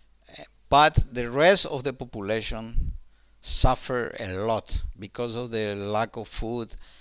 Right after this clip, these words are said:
lack of, uh, medicine, or, let's, sanitary, sanitary, uh, s-, support or help. So they really, uh, wa-, was terrible, was terrible, really.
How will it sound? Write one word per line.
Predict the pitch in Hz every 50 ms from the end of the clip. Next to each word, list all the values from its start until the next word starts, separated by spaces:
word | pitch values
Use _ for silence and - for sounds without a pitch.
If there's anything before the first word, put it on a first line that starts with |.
| - _ _ -
lack | - 107 113 110 113 101 -
of, | - 120 123 107 107 107 101 98 - - -
uh, | - 123 113 110 107 104 107 107
medicine, | 104 104 117 123 123 123 120 107 - - - 107 113 117 113 113 117 117 113 110 107 107 - - - -
or, | - 117 113 107 107 107 104 101 101 101 101 101
let's, | 107 113 104 -
sanitary, | - - - 131 139 131 113 101 - - 110 107 104 104 101 98 - - -
sanitary, | - - - 117 110 110 107 98 - - 113 110 107 104 104 104 - _ _ - - - - - - - _ _ _ - - - -
uh, | - 123 104 101 101 107 104 98 98 - - - 117
s-, | 113 - - - - - -
support | - - - - 123 113 - - 127 120 117 113 - - - - - - - - - _ _ _ -
or | - - 101 90
help. | - - - 123 113 110 104 - _ _ _ _ _ _ _ _ _ _ _ _ - - _ _ _ _ _ _ _ -
So | - - - - 123 110 110 107
they | 101 92 98
really, | 110 123 127 127 123 113 110 107 110 107 107 104 101 101 98 98 98
uh, | - 92 98 - - - - -
wa-, | 123 117 113 117 104
was | 107 123 123 - -
terrible, | - - 110 95 82 82 87 82 - - - -
was | - - - -
terrible, | - - 95 92 87 90 92 95
really. | 101 98 95 98 98